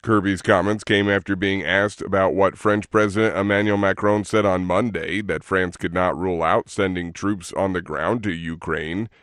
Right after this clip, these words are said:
France's foreign minister later sought to clarify Macron's comments, saying Paris could send troops to Ukraine for specific needs,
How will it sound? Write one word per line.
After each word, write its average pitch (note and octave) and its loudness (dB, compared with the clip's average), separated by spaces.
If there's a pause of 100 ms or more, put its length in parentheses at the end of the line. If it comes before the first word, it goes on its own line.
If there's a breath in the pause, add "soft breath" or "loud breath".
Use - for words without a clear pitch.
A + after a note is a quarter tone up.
(260 soft breath)
France's E2+ -2
foreign F#2+ 2
minister F2+ -2
later F2+ -2
sought F#2 2
to F2+ -6
clarify F#2+ 2
Macron's F#2 -2
comments, F#2+ 0
saying F#2 -2
Paris F#2+ 0
could F2+ -6
send G2 0
troops G2+ -4
to F2+ -10
Ukraine F#2+ -2
for F2+ -2
specific F2+ -6
needs, F#2 -6